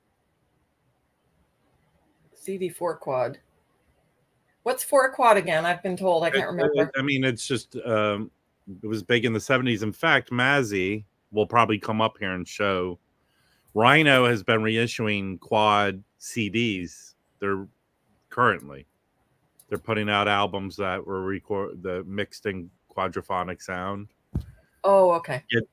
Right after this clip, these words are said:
Speaker 2: you can get the C D versions now.
Speaker 1: Yeah, but what's quadraphonic sound even?
Speaker 2: It's like, it's instead of two, right? It was in a mix for four speakers.
Speaker 1: Oh, right, right, right. Okay, yeah, yeah, yeah. Rachel told me it was.
Speaker 2: I mean, I have
Speaker 1: Uh, four channel.
Speaker 2: for some reason, they,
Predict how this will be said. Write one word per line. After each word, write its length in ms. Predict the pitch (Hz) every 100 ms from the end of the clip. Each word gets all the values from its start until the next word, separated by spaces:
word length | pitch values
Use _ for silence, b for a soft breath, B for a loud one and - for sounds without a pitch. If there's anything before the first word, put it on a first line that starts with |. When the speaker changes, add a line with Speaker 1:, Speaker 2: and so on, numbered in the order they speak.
| -
Speaker 2:
you 140 | 110
can 100 | 110
get 180 | 110 -
the 100 | 104
C 260 | - 113
D 160 | 104 113
versions 500 | 95 90 78 78 80
now. 400 | 80 78 73 69 _ _ _ _ _ -
Speaker 1:
Yeah, 100 | 240
but 140 | 220
what's 180 | 226 240
quadraphonic 640 | - 233 220 202 208 190 -
sound 360 | - 180 190
even? 280 | 185 143 131 139
Speaker 2:
It's 180 | - -
like, 140 | 147
it's 420 | 151 139 110 - 143
instead 420 | 110 - 139 127
of 160 | 120 - -
two, 400 | - 135 135 135
right? 280 | 123 127 120
It 60 |
was 220 | 120 104
in 80 | 113
a 40 | 110
mix 240 | 110 -
for 140 | - 117
four 280 | 113 107 104
speakers. 680 | - 120 - 82 78 - _ _ _ - 262 B
Speaker 1:
Oh, 380 | 233 262 262 247
right, 320 | 233 247 233
right, 220 | 220 208
right. 260 | 196 190 175
Okay, 320 | 180 190 151
yeah, 160 | 151 151
yeah, 140 | 147
yeah. 140 | 131 101 - _ _ _ _
Rachel 260 | - 185 185
told 240 | - 151
me 60 | 123
it 80 | 90
was. 80 | -
Speaker 2:
I 80 |
mean, 180 | 156 165
I 100 | 151
have 180 | 165 143 - b b b
Speaker 1:
Uh, 160 | 190 180
four 220 | - 180
channel. 300 | 170 165 156
Speaker 2:
for 120 | 156
some 300 | - 165 175
reason, 360 | 170 165 139 131
they, 260 | 123 117